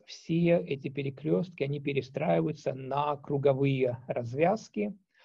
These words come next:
потому что там угол не девяносто градусов, а угол такой, э, как он, сли-, слияние. То есть они, э, два потока сливаются под, э, гораздо более, э, острым углом.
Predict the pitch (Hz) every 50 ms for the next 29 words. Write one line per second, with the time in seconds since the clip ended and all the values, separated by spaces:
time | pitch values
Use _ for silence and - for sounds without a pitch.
0 | _ - - - _ - 139 139 156 151 151 175 185 175 - - 160 - - -
1 | 151 156 165 160 165 - 160 156 147 139 143 127 123 127 139 143 135 120 131 123
2 | 127 147 185 180 - - 170 170 175 175 170 165 - - 139 - - - - 135
3 | 131 135 139 143 135 131 139 135 135 - - 120 - 123 113 110 110 - 117 110
4 | 104 104 104 104 101 - _ _ _ _ _ _ _ _ _ _ _ - - -
5 | - - - - 156 - - - - 170 147 151 147 131 117 113 107 - 127 -
6 | - 147 147 156 165 180 190 170 - 143 139 135 135 139 147 147 - 131 127 160
7 | 170 170 175 156 - 180 185 180 180 165 - - 139 135 131 143 147 160 160 165
8 | 156 160 - - 151 139 131 123 - _ - 131 131 131 131 127 127 - - -
9 | 135 127 127 123 127 135 147 147 139 143 139 123 123 131 135 131 131 127 127 127
10 | 127 123 120 - _ _ _ _ _ _ - - - _ _ - 120 113 117 117
11 | 123 - - - 147 151 - - - - - 131 131 - - 135 127 120 117 123
12 | 127 131 139 147 156 170 165 151 - - -